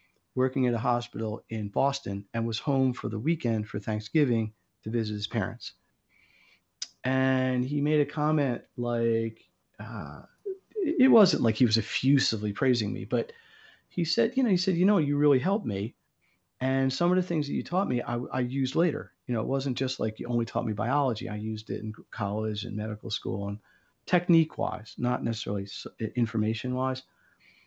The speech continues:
And, you know, I remember walking out of the supermarket and I ju-, it felt good. You know, it, it's, it's, you know,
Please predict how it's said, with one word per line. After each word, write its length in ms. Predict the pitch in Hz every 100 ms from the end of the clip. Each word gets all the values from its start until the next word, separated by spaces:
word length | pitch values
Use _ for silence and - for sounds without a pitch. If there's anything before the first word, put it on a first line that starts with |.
| _ _ _ _ 143
And, 320 | 147 156 -
you 80 | 214
know, 60 |
I 40 | 185
remember 260 | 220 233
walking 380 | 180 170 175 160
out 220 | 147 139
of 60 | 127
the 60 |
supermarket 840 | 117 202 180 120 113 110 113 110 - -
and 400 | 117 113 113 117 _ _ _ _ _ _ _ -
I 80 |
ju-, 160 | 185 269
it 100 | 196
felt 240 | - 220
good. 300 | 220 156 - - -
You 100 | 151
know, 160 | 156
it, 200 | 156 160 - -
it's, 280 | 147 - -
it's, 320 | 147 - - -
you 100 | 160
know, 280 | 127 127